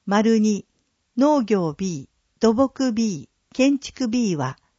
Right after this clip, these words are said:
エスピーアイ試験、専門試験。丸三、警察官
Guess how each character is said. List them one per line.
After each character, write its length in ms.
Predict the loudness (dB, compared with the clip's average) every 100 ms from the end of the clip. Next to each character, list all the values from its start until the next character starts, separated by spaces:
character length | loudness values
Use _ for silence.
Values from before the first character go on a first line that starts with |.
| _ _ _
エ 100 | -4
ス 160 | -4 -6
ピ 260 | -4 -2
ー 60 | 0
ア 80 | 0
イ 60 |
試 240 | -2 -8 -6
験、 280 | -6 -6 -14 _ _ _
専 320 | -2 2 4
門 260 | 4 2 0
試 160 | -4 -10
験。 240 | -10 -10 _ _ _ _ _ _ _ _ _ _ _ _ _ -4
丸 260 | 0 0
三、 360 | -2 -4 -4 -8 _ _ _ _ _ _ -6
警 200 | -4 -2
察 380 | -4 -8 -10 -8
官 260 | -6 -6